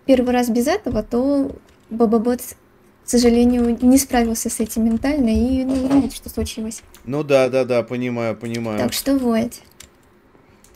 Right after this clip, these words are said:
Speaker 2: Так, хорошо, а есть,
Speaker 1: А
Speaker 2: э,
Speaker 1: те-,
Speaker 2: примеры
Speaker 1: пой-,
Speaker 2: так-, готовых ядерок?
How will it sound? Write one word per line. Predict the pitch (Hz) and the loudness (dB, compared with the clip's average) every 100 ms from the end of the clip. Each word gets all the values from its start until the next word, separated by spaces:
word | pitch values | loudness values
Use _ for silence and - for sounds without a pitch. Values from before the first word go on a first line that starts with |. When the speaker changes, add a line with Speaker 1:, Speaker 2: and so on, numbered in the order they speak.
| - | -4
Speaker 2:
Так, | 156 117 | -2 0
хорошо, | 151 160 - 147 123 | 0 -2 0 0 2
а | 117 131 135 139 135 | 2 2 2 2 2
есть, | 131 131 127 185 262 - 175 | 0 -4 -4 -2 -2 -4 0
Speaker 1:
А | 165 | 2
Speaker 2:
э, | 165 147 135 98 - | 4 2 0 -4 -12
Speaker 1:
те-, | 123 | -10
Speaker 2:
примеры | 147 147 160 180 262 | -4 -4 0 2 2
Speaker 1:
пой-, | 254 | 2
Speaker 2:
так-, | 131 135 | -2 -6
готовых | 127 147 180 147 127 | -2 0 0 -2 -2
ядерок? | 131 117 101 85 - | -2 -2 -4 -8 -14